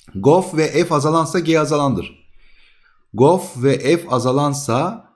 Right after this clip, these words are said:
o zaman şöyle yapalım. G fonksiyonu bir de F fonksiyonu. F azalan olsun, bir bölü x. Buna da x diyelim. Aksini yaratmaya çalışıyorum. Bunu buraya yazdım. Ne oldu gof? Bir bölü x oldu.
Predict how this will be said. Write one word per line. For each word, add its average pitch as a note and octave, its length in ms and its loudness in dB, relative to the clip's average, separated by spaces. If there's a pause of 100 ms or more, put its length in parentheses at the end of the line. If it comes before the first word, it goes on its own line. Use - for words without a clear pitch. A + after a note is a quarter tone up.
(1400)
o B2+ 120 2
zaman D3 340 0
şöyle D3 240 0
yapalım. E2+ 420 -4
G C#3+ 240 2
fonksiyonu B2+ 640 -4
bir D#3 80 -8
de C#3 200 0
F - 0 -
fonksiyonu. G2+ 540 -6
F C#3 260 -2
azalan C#3+ 360 0
olsun, C#3 340 -4
bir B2+ 200 2
bölü C3 140 2
x. - 500 -6 (640)
Buna D3+ 180 2
da D#3 40 4
x - 300 -6
diyelim. A2 440 0 (920)
Aksini B2 360 -2
yaratmaya G#2+ 360 0
çalışıyorum. - 440 -14 (840)
Bunu C3+ 160 2
buraya E3 200 6
yazdım. D3 600 0 (320)
Ne B2 120 -2
oldu D3 260 2
gof? F#3+ 360 0 (880)
Bir A#2 160 2
bölü C#3 120 6
x G3 160 0
oldu. F2+ 340 0